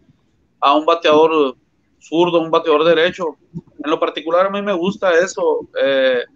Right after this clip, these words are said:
hay pitchers derechos que, que le tiran, muchas veces le pichan mejor a los, a los zurdos porque tienen un tremendo cambio, tienen un, o sea, tienen un, un ángulo que les afecta a los,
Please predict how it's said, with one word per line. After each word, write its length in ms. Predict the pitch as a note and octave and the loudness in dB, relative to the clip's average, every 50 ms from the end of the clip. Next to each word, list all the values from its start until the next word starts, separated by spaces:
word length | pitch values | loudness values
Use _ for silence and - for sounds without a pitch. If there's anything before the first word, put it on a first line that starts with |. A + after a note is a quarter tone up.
| _ _ _ _ - | _ _ _ _ -4
hay 240 | - C#3 E3+ - - | -2 -2 -2 -2 -2
pitchers 400 | F#3 F3+ - - G3 F#3 E3+ E3 | -4 -4 -2 0 -2 -2 0 2
derechos 540 | D#3 C#3+ D#3 F3 F3+ - G3 F3+ F3 - _ - | 2 2 2 0 0 -2 -6 -8 -8 -10 _ -6
que, 340 | D#3+ D3 C#3 C3 B2 A2+ A#2 _ _ _ _ - - _ - - - _ _ - - - | -4 -4 -4 -4 -6 -8 -12 _ _ _ _ -20 -20 _ -18 -18 -18 _ _ -10 -10 -4
que 100 | - D3+ | -2 0
le 100 | D3+ C#3+ | 0 0
tiran, 320 | C#3+ - F3 F#3 G3 F#3 F3 | 0 0 2 2 2 -2 -2
muchas 260 | F3 F3+ - G3 F#3 | -8 -6 -2 0 0
veces 180 | F3+ F3+ F#3+ F3 | 0 0 -2 -4
le 80 | E3+ | -4
pichan 360 | E3+ - C3+ - - F3 F3 | -4 -6 -8 -2 0 0 0
mejor 300 | E3+ D3+ C#3+ - D3 D#3 E3+ | 0 -4 -4 -2 -2 0 0
a 80 | E3 | 2
los, 300 | D#3 D3 B2+ - - _ _ _ _ _ _ _ _ _ _ _ _ _ _ _ _ _ _ - | 0 0 -2 -2 -8 _ _ _ _ _ _ _ _ _ _ _ _ _ _ _ _ _ _ -4
a 80 | - C#3 | 0 2
los 200 | D3 C#3+ C3+ - | 2 2 2 0
zurdos 320 | - E3 F#3 F#3+ G3 G3+ - | 0 0 0 2 0 -2 -4
porque 240 | E3+ D#3 - D3+ C#3 | -8 -10 -10 -10 -8
tienen 320 | - D#3 D#3+ F3 F3 F3 | -8 -8 -6 -4 -4 -4
un 100 | F3 E3+ | -6 -4
tremendo 460 | - F3 F3 E3+ E3+ E3+ E3+ F3 - | 0 0 0 0 0 0 -2 -4 -2
cambio, 500 | - C3 D3 D#3+ E3 D#3 D#3 D3 C3+ C3+ | 0 -2 -2 -2 -2 0 0 0 0 -2
tienen 380 | - - C#3+ D3 D3+ D3+ D3+ D3+ | -4 -6 -6 -2 -2 -2 -2 -2
un, 180 | D#3 D3+ D3 _ - - _ _ _ - - _ _ | -4 -6 -8 _ -16 -20 _ _ _ -20 -20 _ _
o 40 | _ | _
sea, 180 | - C#3 C3 C3 | -4 -4 -2 0
tienen 340 | - D3 D3+ D#3+ E3 E3 E3 | 0 -2 0 2 0 0 -2
un, 200 | E3 E3 - _ | -6 -8 -10 _
un 180 | - D#3 E3+ E3+ | -4 -4 -2 0
ángulo 360 | D#3+ E3+ E3+ E3+ F3 F3 D#3+ - | 0 -2 -2 -2 0 0 0 0
que 80 | D3+ C#3+ | -2 -2
les 140 | C#3 - | -2 -2
afecta 340 | C3+ C#3 - D#3 - - F3 | -4 -6 -8 -8 -4 -4 -2
a 20 | D#3+ | -2
los, 140 | D3 C#3+ | -2 -4